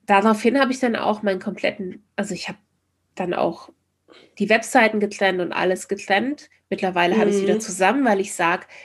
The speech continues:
Speaker 1: es
Speaker 2: Ja.
Speaker 1: ist völlig wurscht. Mensch, Menschen sind Menschen. Ob das jetzt eine Familie ist, eine
Speaker 2: Eben.
Speaker 1: Hochzeit ist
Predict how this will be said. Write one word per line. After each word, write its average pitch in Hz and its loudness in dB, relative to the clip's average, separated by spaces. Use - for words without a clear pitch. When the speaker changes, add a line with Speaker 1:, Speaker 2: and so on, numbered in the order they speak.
Speaker 1:
es 214 -2
Speaker 2:
Ja. 214 0
Speaker 1:
ist - -8
völlig 196 2
wurscht. 208 0
Mensch, 202 -4
Menschen 208 2
sind 196 -6
Menschen. 190 0
Ob - -12
das 190 -12
jetzt 175 -6
eine 185 -4
Familie 220 4
ist, 226 2
eine 202 4
Speaker 2:
Eben. - 2
Speaker 1:
Hochzeit 208 2
ist 214 -4